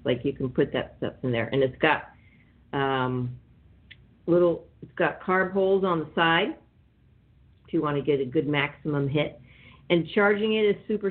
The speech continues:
simple. I like that it's got, what is that, the U S B C?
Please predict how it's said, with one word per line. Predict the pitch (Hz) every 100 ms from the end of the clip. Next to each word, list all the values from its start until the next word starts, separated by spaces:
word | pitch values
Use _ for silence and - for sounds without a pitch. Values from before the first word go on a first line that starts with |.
| 190
simple. | 190 208 233 254 -
I | 185
like | 185 196 196
that | 202
it's | 185 -
got, | 190 196 -
what | 185 180
is |
that, | 165 147 -
the | 160 143 127 - _ -
U | 202 214
S | 214
B | 214 -
C? | 220 262 370